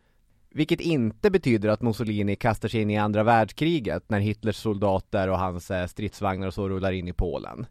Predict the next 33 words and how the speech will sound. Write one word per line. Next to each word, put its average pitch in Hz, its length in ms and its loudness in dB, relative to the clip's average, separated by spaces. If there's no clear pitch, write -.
Det, 90 160 -6
det - 260 -6
behöver 139 240 4
man 135 120 2
ju 110 60 2
inte, 92 500 -4
eh, 82 280 -6
brådskas 92 520 -6
med. 90 200 -6
Mussolini 175 480 0
väntar 135 300 2
ju 123 60 2
till 113 160 -2
våren 110 340 4
nittonhundrafyrtio 104 800 -2
då 101 120 0
det 101 60 2
är 101 40 -2
tydligt 98 360 -4
att 95 140 -4
Frankrike, 98 720 -2
eh, 73 80 -10
ska 92 240 -4
falla 101 520 2
innan 101 400 -2
även 101 320 0
Italien 110 640 4
gör 98 380 2
sin 127 360 0
grej 87 300 -4
i 104 40 -2
andra 95 220 0
världskriget. 90 800 -4